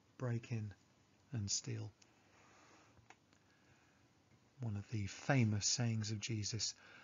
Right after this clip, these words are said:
And of course, he's talking about the fact we are all investors. Yes, I don't know about you, I haven't got a spare million to s-, to put into stocks and shares, but all of us can invest our time and our energy,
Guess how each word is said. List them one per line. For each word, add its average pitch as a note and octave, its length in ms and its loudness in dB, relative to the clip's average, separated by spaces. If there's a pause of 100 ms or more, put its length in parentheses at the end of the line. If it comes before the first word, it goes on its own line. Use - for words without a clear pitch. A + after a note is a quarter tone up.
(180)
And C#3+ 100 6
of C3+ 80 4
course, F#3+ 240 4
he's - 160 2
talking G#3 340 6
about F#3+ 200 4
the C3 80 0
fact - 560 -2 (580)
we D3 180 2
are F#3+ 80 0
all A2 440 0
investors. C3 920 2 (1160)
Yes, A#2 220 -4
I A#2 60 0
don't A#2+ 140 2
know A2+ 40 4
about A2 220 0
you, A2+ 240 6
I A2+ 80 6
haven't A2+ 160 4
got A2+ 160 4
a G#2+ 40 4
spare A2+ 300 6
million A2 380 4
to - 80 -2
s-, - 200 2 (200)
to A#2+ 100 0
put A#2+ 160 6
into A2+ 220 4
stocks C3 400 0
and A2 80 4
shares, B2+ 540 0 (640)
but C3+ 140 8
all C4 200 10
of A3+ 120 8
us A3 180 8
can D#3+ 220 2
invest C#3+ 500 4
our A#2+ 140 6
time E3 720 0 (160)
and C3 160 0
our C3 160 0
energy, A#2+ 640 0